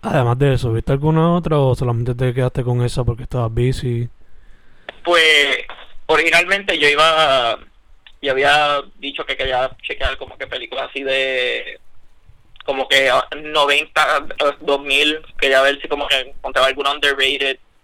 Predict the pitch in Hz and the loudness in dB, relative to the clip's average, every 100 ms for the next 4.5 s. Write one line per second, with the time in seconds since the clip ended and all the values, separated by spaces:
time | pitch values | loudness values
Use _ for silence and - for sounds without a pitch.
0 | - - - 139 135 123 - - 147 143 | -20 -18 -4 -2 0 0 -4 0 0 2
1 | 139 - _ _ _ _ - - - _ | -2 -6 _ _ _ _ -20 -20 -20 _
2 | _ _ _ _ 160 175 190 190 185 190 | _ _ _ _ -2 0 2 0 0 -2
3 | 180 175 170 170 170 165 160 165 165 160 | -6 0 0 2 2 2 -2 -6 -10 -4
4 | 170 196 196 196 | 0 0 -2 -8